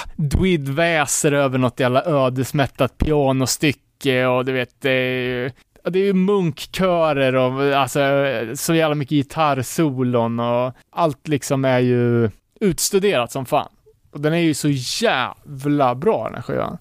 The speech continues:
Eh, omslaget också, det är ju extremt osäljigt, måste jag säga. Jag har aldrig diggat. Det är nog, alltså, svart, vitt, grått, eh, abstrakta figurer.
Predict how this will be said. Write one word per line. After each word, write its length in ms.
Eh, 300
omslaget 880
också, 260
det 120
är 80
ju 460
extremt 680
osäljigt, 800
måste 220
jag 60
säga. 300
Jag 100
har 140
aldrig 340
diggat. 640
Det 100
är 100
nog, 280
alltså, 260
svart, 680
vitt, 520
grått, 800
eh, 480
abstrakta 1040
figurer. 560